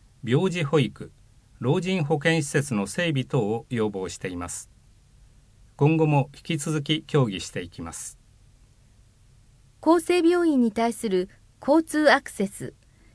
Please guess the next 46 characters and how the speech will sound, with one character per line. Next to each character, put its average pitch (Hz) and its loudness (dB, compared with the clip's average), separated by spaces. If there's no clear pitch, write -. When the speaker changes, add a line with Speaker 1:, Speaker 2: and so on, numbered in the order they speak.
Speaker 2:
近 302 4
隣 294 2
住 262 2
民、 247 4
商 320 2
店 330 2
街 262 4
へ 294 2
の 202 2
配 302 2
慮 269 4
に 233 4
つ - -4
い 208 -2
て、 175 -2
ど 262 4
の 392 4
よ 311 4
う - 6
に 220 4
対 254 0
処 226 -4
し - -12
て 190 0
い 196 0
く 233 -2
の 202 2
で 165 -4
す - -14
か？ - -8
Speaker 1:
お 110 -10
答 135 2
え 113 0
し - -10
ま 101 -4
す。 - -16
交 180 0
通 190 0
ア 190 4
ク - -10
セ 147 0
ス - -4
に 110 -2
つ 123 -4
い 104 -4
て、 98 -2